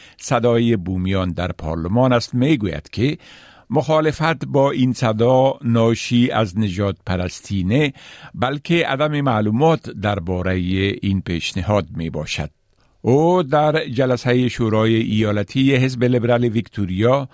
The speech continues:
صدر اعظم انتونی البنیزی را به پنهان کردن قصدی معلومات مربوط به پیشنهاد برای ایجاد صدای بومیان در پارلمان متهم کرد.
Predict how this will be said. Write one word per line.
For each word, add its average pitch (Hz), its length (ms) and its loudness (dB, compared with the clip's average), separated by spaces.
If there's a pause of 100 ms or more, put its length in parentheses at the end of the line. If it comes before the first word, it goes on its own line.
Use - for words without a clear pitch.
(120)
صدر 143 400 -2
اعظم 147 500 0
انتونی 135 460 0
البنیزی 110 680 2
را 117 300 4
به 120 280 2
پنهان 131 440 0
کردن 120 440 0
قصدی 117 580 2
معلومات 101 580 2
مربوط 98 560 0 (100)
به 117 340 4
پیشنهاد 110 600 0
برای 104 320 2
ایجاد 113 800 2
صدای 107 580 2
بومیان 92 560 0
در 90 260 -4 (160)
پارلمان 85 800 -2 (400)
متهم 92 680 -2
کرد. 71 300 -10